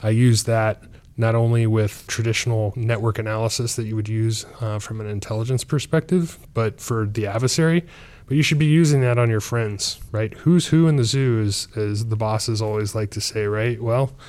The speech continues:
map it out. And what are those network connections? Who has really strong nodes? They may not be someone in an important position, but they may know a lot of people that have a lot of knowledge.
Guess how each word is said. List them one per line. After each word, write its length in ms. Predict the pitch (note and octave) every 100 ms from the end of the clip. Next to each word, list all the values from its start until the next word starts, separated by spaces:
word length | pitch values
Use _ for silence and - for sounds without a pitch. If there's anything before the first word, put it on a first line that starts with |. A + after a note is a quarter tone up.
| - -
map 260 | G#2 A2+ B2
it 60 | A#2
out. 340 | B2+ G#2 -
And 260 | A#2+ A2 G#2+
what 240 | A#2 C3+
are 160 | B2+ B2
those 240 | A#2 G#2+
network 280 | B2 A2+ G#2+
connections? 680 | - A2+ A2+ - F#2+ F#2 - - - - - - -
Who 280 | D3+ D#3+
has 300 | C3 C3 B2
really 220 | B2 A#2+ A#2
strong 360 | - A2+ G#2+
nodes? 420 | A2 A#2 G2+ G2
They 120 | - A#2
may 160 | A#2+
not 200 | A#2+ G#2+
be 240 | A#2+ A2+ A2+
someone 280 | - A#2 A2+
in 100 | A2
an 100 | G#2+
important 360 | G#2 C3 G#2
position, 460 | - A2 C#3+ - A2
but 140 | G#2+
they 100 | G2+
may 180 | G2 G#2+
know 240 | A2 A#2
a 40 | A2+
lot 200 | G#2+ A2+
of 80 | G#2+
people 460 | C#3 B2 A2 G#2
that 220 | - G#2+ G2
have 160 | G#2+
a 40 | G2+
lot 220 | G#2 A2
of 320 | G#2+ G2+ -
knowledge. 480 | A#2 B2 G#2 G2